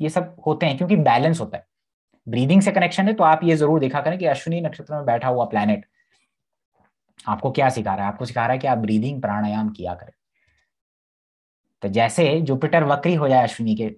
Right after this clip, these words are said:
नक्षत्र के अंदर, तो ये साइनस के इशू, ठीक है, ये आपको ब्रीदिंग इशू देता है। राहु अश्विनी नक्षत्र में हो, तो वात रोग दे सकता है, क्योंकि राहु उसी का है,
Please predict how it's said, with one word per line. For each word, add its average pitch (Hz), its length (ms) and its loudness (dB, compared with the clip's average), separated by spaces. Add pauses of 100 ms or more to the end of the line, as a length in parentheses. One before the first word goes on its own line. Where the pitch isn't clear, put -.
नक्षत्र 107 380 -10
के 107 100 -6
अंदर, 117 260 -4
तो - 120 -8
ये 180 420 -2 (1040)
साइनस 127 480 -4
के 123 100 -10
इशू, 113 360 -8 (680)
ठीक 156 160 -16
है, 127 180 -18
ये 110 140 0
आपको 117 260 2
ब्रीदिंग 107 420 0
इशू - 240 -14 (680)
देता 104 260 -4
है। 117 160 -6
राहु 107 300 0
अश्विनी 120 320 -4
नक्षत्र 107 320 -12
में 107 100 -6
हो, 110 120 -10
तो 110 120 -12
वात 104 380 -2
रोग 107 180 -2
दे 98 120 -4
सकता - 260 -16
है, 131 60 -14
क्योंकि 202 360 -12 (300)
राहु 127 220 -4
उसी - 260 -14
का 175 100 -6
है, 160 360 -4